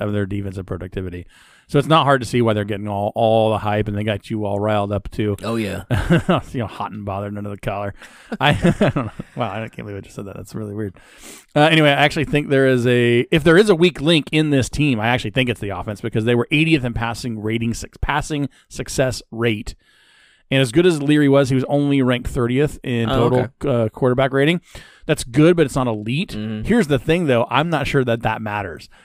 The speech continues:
Speaker 1: He's above serviceable, m-, you know, above average, top thirty. But here's, but they had a top fifteen defense in F N C, uh, S and P Plus,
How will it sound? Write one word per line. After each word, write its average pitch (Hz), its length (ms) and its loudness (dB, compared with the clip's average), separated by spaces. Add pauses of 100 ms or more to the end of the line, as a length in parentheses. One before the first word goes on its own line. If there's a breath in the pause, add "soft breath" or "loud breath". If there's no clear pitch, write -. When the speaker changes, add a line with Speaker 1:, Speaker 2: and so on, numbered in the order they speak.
(220 soft breath)
Speaker 1:
He's 160 320 0 (720)
above 147 460 4
serviceable, 104 720 0 (380)
m-, 131 200 -8
you 139 100 2
know, 123 80 2
above 139 280 4
average, 117 380 -2
top - 200 -2
thirty. 110 460 0 (440 soft breath)
But 156 180 2
here's, 156 140 2
but 139 140 -2
they 143 80 0
had 151 100 2
a 127 40 -4
top 143 220 -6
fifteen 143 340 -2
defense 127 300 -2
in 120 60 0
F 120 120 -2
N 123 80 -2
C, - 220 -10
uh, 160 140 0 (120)
S 151 200 2
and 147 120 0
P 127 120 -4
Plus, 139 240 0